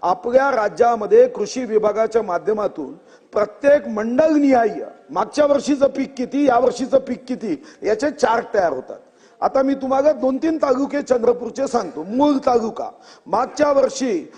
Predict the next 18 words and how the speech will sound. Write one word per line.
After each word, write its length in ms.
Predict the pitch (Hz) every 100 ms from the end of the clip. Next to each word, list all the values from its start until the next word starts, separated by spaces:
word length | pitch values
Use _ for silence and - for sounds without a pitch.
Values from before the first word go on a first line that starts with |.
| -
हे 400 | 175 254 277 285
जे, 540 | 185 233 254 262 262 - - -
अ, 200 | 196 196 -
उत्पन्न 440 | 214 - 311 302
आहे 260 | 262 254 220
हेक्टरी, 680 | 196 - 277 254 208 151 - - _
ते 200 | 247 294 285 - -
एकोणीसशे 800 | - - 285 294 302 277 - 302 302 -
छेचाळीस 560 | 233 240 285 294 294
पॉइंट 300 | - 262 285
एक्क्याऐंशी 460 | 240 - 233 220 214
किलो 240 | 214 196
होतं, 420 | 196 165 220 269 - - _ -
ते 380 | 311 233 - -
लष्करी 520 | 220 254 - 294 294
आली 280 | 294 262 269
आल्याने 520 | 247 240 285 233 196 - -
यावर्षी 560 | - 233 262 240 - 285